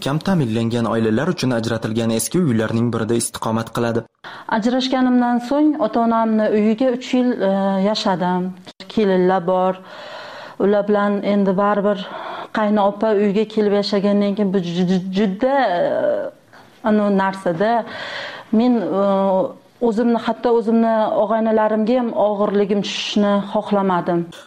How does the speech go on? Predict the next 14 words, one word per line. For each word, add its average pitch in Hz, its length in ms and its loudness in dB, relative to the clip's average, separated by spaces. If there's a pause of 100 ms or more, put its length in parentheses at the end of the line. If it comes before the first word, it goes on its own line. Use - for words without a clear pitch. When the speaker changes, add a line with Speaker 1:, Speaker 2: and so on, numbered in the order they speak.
(120)
Speaker 1:
Turmushidan 175 520 0
ajralgan 147 500 0
Charosning 139 480 0 (140)
o'n 131 140 2
bir 156 180 0
yoshli 135 260 0 (100)
katta 120 320 -4
farzandi 117 440 0
Xudoyberdi 113 580 0 (160)
aqli 113 320 -2 (120)
zaif 117 300 0 (140)
va 110 160 0
nogiron. 110 360 -2 (440)
O'g'lining 117 360 0